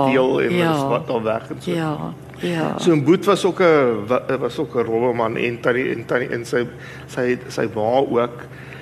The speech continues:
Speaker 1: So, dit is, maar dit kom maar vaders, die erwe, erwe van die vaders.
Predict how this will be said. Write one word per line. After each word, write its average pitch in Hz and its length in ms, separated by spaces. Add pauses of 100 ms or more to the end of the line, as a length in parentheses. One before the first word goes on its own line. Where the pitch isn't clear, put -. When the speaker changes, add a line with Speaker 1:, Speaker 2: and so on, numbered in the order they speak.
(220)
Speaker 1:
So, 170 280
dit 160 160
is, 180 220
maar 180 120
dit 151 180
kom 175 220
maar 131 340 (320)
vaders, 131 760
die 120 340
erwe, 123 500
erwe 123 280
van 127 200
die 120 80
vaders. - 520